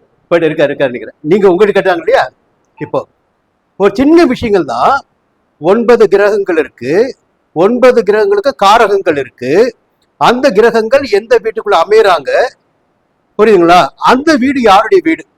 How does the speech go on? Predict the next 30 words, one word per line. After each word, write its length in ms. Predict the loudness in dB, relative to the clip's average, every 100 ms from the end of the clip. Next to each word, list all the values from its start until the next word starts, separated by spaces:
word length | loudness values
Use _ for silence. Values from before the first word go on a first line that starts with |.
| _ _ _ _ -8
இது 120 | -6 -2
சின்ன 180 | 0 0 2
மேலோட்டமான 560 | 4 4 2 0 0 0 0
ஒரு 100 | -2
விஷயம்தான். 380 | -8 -8 -12 _ _ _ _ _ _ _ _ _ _ -4
இதுக்கு 280 | -2 0 0
மேல 200 | 2 0 -2
ரொம்ப 240 | -4 -2 2 4 2
ஆழமா, 320 | 2 0 0 -2
ஆழமா 220 | -4 -8 -8
டீப்பா 300 | -6 0 0 0
போகணும்னா 360 | -4 -2 -4 -4 -8 _ _ -6
அந்த 200 | -4 -2 0
சாரம், 400 | 2 4 2 -2 _ _ _ _ _ _ _ -2
வாங்கியிருக்கிற 480 | 0 0 -2 -6 -2
சாரம் 320 | -2 -2 -6 _ _ _ _ _ _ -4
எல்லாம் 320 | -2 0 0 2
பார்த்த 300 | 0 0 -2
உடனே 140 | -2 -2
சில 100 | 0
பேர் 120 | 0 -2
இப்ப 100 | -4
என்ன 100 | -6
சொல்லுவாங்கன்னா, 360 | -6 -4 -4 -6 -8 _ _ _ _ _ _ _ _ _ -4
"நான் 600 | 0 0 0 -2 -4 -8 _ _ _
ஜோதிடம் 440 | 0 2 2 -2 -2
சொல்லுகின்ற 320 | -2 -2 -2 -4
முறையை 320 | -4 -4 -4 -8
சில 100 | -6 -6
பேர் 120 | -6